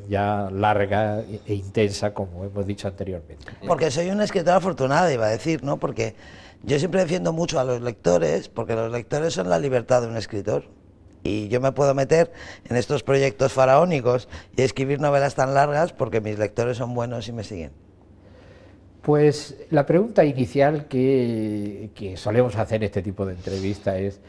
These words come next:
Speaker 1: ¿qué piensas, eh, sobre el lugar de la literatura en la sociedad de hoy?
Speaker 2: Bueno, mira, eh,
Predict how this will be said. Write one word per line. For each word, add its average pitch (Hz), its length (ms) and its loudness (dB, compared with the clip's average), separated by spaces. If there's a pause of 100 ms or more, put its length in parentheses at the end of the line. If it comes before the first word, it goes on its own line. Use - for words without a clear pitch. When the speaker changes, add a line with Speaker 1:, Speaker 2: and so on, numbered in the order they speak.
(420)
Speaker 1:
¿qué 151 120 -4
piensas, 113 800 -2
eh, 92 280 -14
sobre 110 400 -2
el 101 80 -2
lugar 104 300 0
de 110 80 -2
la 98 100 0
literatura 95 580 -2
en 92 100 -2
la 98 100 0
sociedad 95 440 -4
de 82 140 -6
hoy? 76 220 -10 (1120)
Speaker 2:
Bueno, 143 360 2
mira, 131 520 -2
eh, 139 520 2